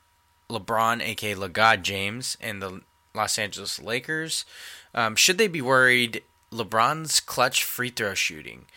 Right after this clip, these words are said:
So, uh, clutch free throw is defined as when the game is within five points.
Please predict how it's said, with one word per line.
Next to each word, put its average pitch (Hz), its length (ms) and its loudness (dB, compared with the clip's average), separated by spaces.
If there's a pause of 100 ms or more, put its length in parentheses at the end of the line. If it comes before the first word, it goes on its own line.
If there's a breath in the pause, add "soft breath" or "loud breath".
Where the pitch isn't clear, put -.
(320 loud breath)
So, 107 400 2
uh, 104 140 4
clutch 156 260 2
free 151 140 2
throw 139 160 4
is 113 160 2
defined 107 400 2
as 90 300 -2 (580)
when 107 240 -4
the 101 80 -4
game 107 340 2
is 98 140 -2
within 95 240 -4
five 95 380 -2
points. 185 580 -2